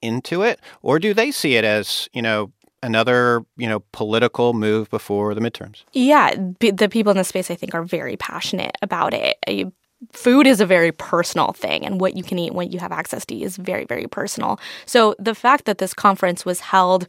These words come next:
Speaker 2: was a good first step for a lot of folks. It was almost a sense of an olive branch to groups that have been you know, paying attention to this, especially during a pandemic where food and access to food was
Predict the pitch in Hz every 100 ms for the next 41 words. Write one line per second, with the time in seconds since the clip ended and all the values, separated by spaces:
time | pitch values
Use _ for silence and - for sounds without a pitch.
0 | - - - 220 208 170 220 214 - 190
1 | 180 - - 160 - - - - - 208
2 | - - - - - 180 180 175 - 202
3 | 190 - 185 180 180 - 180 170 - -
4 | - - 185 - 180 196 185 180 175 147
5 | 247 - - - 185 170 170 185 180 -
6 | 180 175 175 170 170 170 185 _ _ _
7 | 196 180 - 196 190 185 185 180 180 180
8 | 180 - 180 - 190 180 180 165 175 175
9 | 180 175 277 262 208 - 185 170 170 -
10 | - - - 190 180 165 - 180 - -
11 | 175 - 180 -